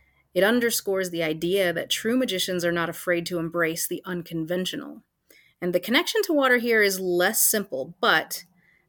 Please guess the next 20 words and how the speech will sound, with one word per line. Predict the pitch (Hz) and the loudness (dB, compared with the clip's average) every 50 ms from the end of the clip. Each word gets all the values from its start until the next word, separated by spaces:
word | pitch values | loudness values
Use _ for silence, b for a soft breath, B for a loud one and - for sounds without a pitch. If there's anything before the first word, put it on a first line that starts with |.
| b _ - | b _ -4
as | 185 180 175 170 | -2 -2 -2 -4
daring | 165 165 - - 196 208 233 247 233 208 190 185 180 - | -8 -4 0 2 2 2 2 0 0 0 0 -2 -2 -2
involves | - 180 175 160 170 175 180 170 165 165 170 - | -2 -2 -2 0 0 0 0 0 0 -2 -4 -6
tapping | - - 170 151 151 - 160 165 | -4 -2 -2 -2 -2 -4 -4 -4
into | 160 160 160 156 - - 165 | -4 -4 -4 -4 -4 -4 -4
the | 160 160 160 | -6 -6 -8
depths | 160 165 - 190 175 165 170 - - - - - - - | -10 -4 -2 0 0 0 -2 -4 -4 -4 -4 -4 -4 -6
of | 170 170 175 | -8 -6 -6
one's | 165 165 160 175 170 170 | -6 -6 -4 -4 -4 -2
emotions, | 160 160 180 233 311 - - - 254 233 226 226 226 - - B B B B B B B - 175 | -2 0 0 0 0 0 0 -2 -2 -2 -2 -2 -2 -2 -4 B B B B B B B -20 -20
facing | - - - 196 185 190 - - 180 175 | -8 -2 0 2 2 2 0 0 -2 -4
fears, | - - 214 226 220 202 185 180 180 170 - - | -4 -2 0 0 2 2 2 2 0 -2 -4 -6
and | 180 180 170 | -6 -4 -4
embracing | 165 160 170 170 170 165 160 - - 170 170 | -4 -4 -2 -2 -2 -2 -4 -6 -6 -4 -4
the | 170 160 | -4 -4
unknown, | 165 175 175 175 185 214 240 240 220 202 190 185 185 185 b b b b b b _ _ | -4 -6 -6 -4 -2 -2 -2 -2 -2 -2 -4 -4 -6 -8 b b b b b b _ _
water | - 180 190 196 208 220 214 196 190 | -8 -4 -2 0 0 0 0 0 -2
symbolizes | - - 180 175 170 170 160 151 147 156 165 170 160 - | -2 -2 -2 -2 0 0 0 0 0 -2 -4 -4 -6 -6
the | - 180 170 | -4 -6 -6
fluid | - - - - 214 208 208 208 208 202 202 | -6 -10 -8 -2 0 0 2 2 0 -2 -4